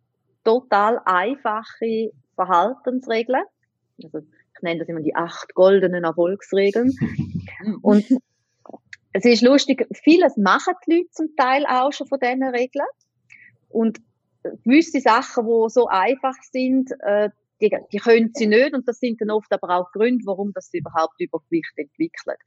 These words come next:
Speaker 1: Und es ist die Kombination aus diesen acht Regeln, die eigentlich so, ja, holistisch betrachtet, Körper, Geist und Seele beeinflussen tun. Also man muss es wirklich immer als Ganzes sehen.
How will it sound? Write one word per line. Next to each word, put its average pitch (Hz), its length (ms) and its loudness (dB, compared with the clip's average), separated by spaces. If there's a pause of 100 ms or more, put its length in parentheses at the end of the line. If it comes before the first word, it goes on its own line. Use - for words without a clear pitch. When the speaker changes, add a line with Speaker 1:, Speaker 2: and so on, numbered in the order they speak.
(360)
Speaker 1:
Und 196 120 -4
es 190 120 -4
ist 220 180 -4
die 202 100 2
Kombination 208 840 4
aus 220 140 -4
diesen 196 280 2
acht 185 400 -4
Regeln, 190 320 2
die 180 160 0
eigentlich 175 280 -4
so, 180 280 0 (320)
ja, 185 240 0
holistisch 202 540 0
betrachtet, 220 560 -2
Körper, 185 400 -4
Geist 180 460 -4
und 180 180 -10
Seele 185 360 2 (400)
beeinflussen 208 800 0
tun. 160 360 2
Also 156 140 -10
man 175 120 -4
muss 196 180 -4
es - 120 -8
wirklich 190 320 -4
immer 208 220 -2
als 185 200 -6
Ganzes 185 500 -2
sehen. 196 160 -2